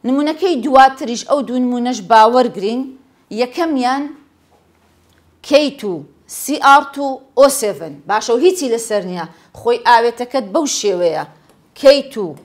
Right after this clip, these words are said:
سی ئار تو ئۆ سێڤن. دەمانەوێت ئۆکسانە ژمارەکانی کەی سی ئار ئۆ بزانین. طبعاً کەی وەرمانگرتیە ئۆکسانە ژمارەکەی موجب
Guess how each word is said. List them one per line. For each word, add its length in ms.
سی 160
ئار 180
تو 120
ئۆ 80
سێڤن. 380
دەمانەوێت 580
ئۆکسانە 520
ژمارەکانی 880
کەی 220
سی 160
ئار 320
ئۆ 140
بزانین. 500
طبعاً 300
کەی 220
وەرمانگرتیە 800
ئۆکسانە 540
ژمارەکەی 680
موجب 380